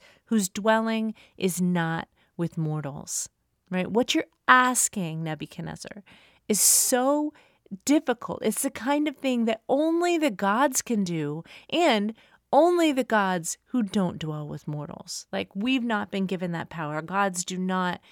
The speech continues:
um, do not hand that kind of power to mortals, right? That's the kind of power that's reserved for the high places that are far away from here. So Daniel finds out about all this because they're actually coming to kill him,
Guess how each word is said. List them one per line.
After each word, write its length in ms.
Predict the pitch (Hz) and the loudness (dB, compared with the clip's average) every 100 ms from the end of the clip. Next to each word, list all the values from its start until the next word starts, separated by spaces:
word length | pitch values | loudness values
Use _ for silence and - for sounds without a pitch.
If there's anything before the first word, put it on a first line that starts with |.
| - _ - | -20 _ -12
um, 220 | 165 156 | -12 -8
do 120 | 185 | -4
not 220 | 202 208 | 0 0
hand 520 | 175 165 214 226 214 | -2 0 2 4 2
that 200 | 196 190 | -2 -6
kind 200 | 185 190 | -6 -6
of 100 | 170 | -6
power 580 | - 175 165 160 151 147 - - _ | -8 -4 -2 -2 -4 -6 -10 -20 _
to 100 | - | -6
mortals, 800 | 170 156 151 147 - - - - - _ | -2 -2 -4 -6 -8 -10 -8 -8 -10 _
right? 240 | 180 165 175 | -8 -6 -4
That's 220 | 175 - | -6 -6
the 80 | 185 | -6
kind 160 | 185 | -6
of 80 | 170 | -6
power 260 | 170 160 156 | -6 -6 -6
that's 280 | 143 - - | -8 -10 -6
reserved 800 | 170 160 156 185 185 180 160 160 | -6 -4 -2 0 0 -2 -4 -10
for 360 | - 156 151 | -10 -8 -8
the 100 | 143 | -10
high 460 | 151 170 180 185 190 185 | -10 -4 -2 0 -2 -6
places 540 | - 165 160 156 151 | -10 -8 -8 -10 -10
that 120 | - - | -12 -12
are 120 | 147 | -14
far 500 | - 143 143 143 143 | -10 -10 -8 -10 -12
away 400 | 160 147 135 - - | -12 -10 -12 -12 -18
from 220 | - 135 | -16 -14
here. 400 | 127 131 - - _ _ _ _ _ _ _ _ _ _ _ _ _ _ _ _ _ _ _ - | -12 -12 -12 -16 _ _ _ _ _ _ _ _ _ _ _ _ _ _ _ _ _ _ _ -6
So 200 | - 196 | 0 2
Daniel 280 | 220 254 320 | 4 4 4
finds 240 | 247 220 | 2 2
out 140 | 202 | 2
about 160 | 202 190 | 2 0
all 100 | 170 | 0
this 220 | 160 160 | 0 -2
because 400 | - 170 185 160 | -2 -4 -2 -2
they're 100 | 170 | -2
actually 300 | 165 - 165 | -2 -4 -4
coming 240 | 175 170 151 | -2 -2 -2
to 140 | 170 | -6
kill 360 | - - 240 240 | -8 -2 0 2
him, 360 | 196 131 - | 2 0 -4